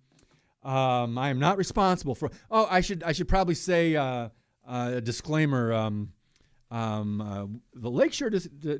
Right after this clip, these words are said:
Communications does not reflect the views of, no, I'm kidding. What this guy says when he's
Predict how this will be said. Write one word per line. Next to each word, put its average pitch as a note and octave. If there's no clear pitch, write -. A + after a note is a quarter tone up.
Communications C#3
does A#2
not C3+
reflect B2
the A2
views A#2+
of, G2+
no, G2
I'm F2+
kidding. E2+
What D3+
this D3+
guy C#3
says C3
when A#2
he's B2+